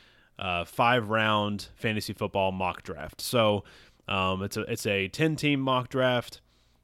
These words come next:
Um, you know, again, it's only five rounds, so I'm not gonna go in depth because, um, honestly, it was, it was difficult enough just to put these together.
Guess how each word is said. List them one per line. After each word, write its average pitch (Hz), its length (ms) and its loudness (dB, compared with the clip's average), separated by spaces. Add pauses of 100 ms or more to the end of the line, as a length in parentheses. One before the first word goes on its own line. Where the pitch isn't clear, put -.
(100)
Um, 90 580 -4 (260)
you 101 100 -8
know, 87 300 -4
again, 107 380 -2
it's 104 140 -8
only 113 140 -2
five 120 340 2
rounds, 117 680 0
so - 160 -4
I'm 101 160 0
not 113 80 0
gonna 120 160 -2
go 113 180 2
in 110 200 0
depth 107 500 -2
because, 101 500 -2 (340)
um, 90 380 -4
honestly, 110 460 -2
it 98 60 -4
was, 98 200 -6
it 113 100 -8
was 104 120 -6
difficult 131 360 2
enough 113 240 0
just - 200 -6
to - 60 -12
put - 300 -8
these 107 300 -4
together. 151 520 0